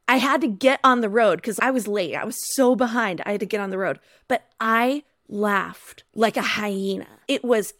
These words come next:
an outrageous L O L that will go down in the books as one of the best for me. And it happened all by myself.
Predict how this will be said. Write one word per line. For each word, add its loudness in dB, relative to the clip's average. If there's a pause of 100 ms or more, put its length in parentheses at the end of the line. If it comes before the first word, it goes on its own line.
an 0 (200)
outrageous 0
L -4
O -4
L -8 (360)
that 4
will 4
go 4
down 0
in -2
the 0
books -6
as -2
one -2
of -2
the -4
best -8
for -8
me. -10
And -2
it -8
happened -2
all -4
by -8
myself. -12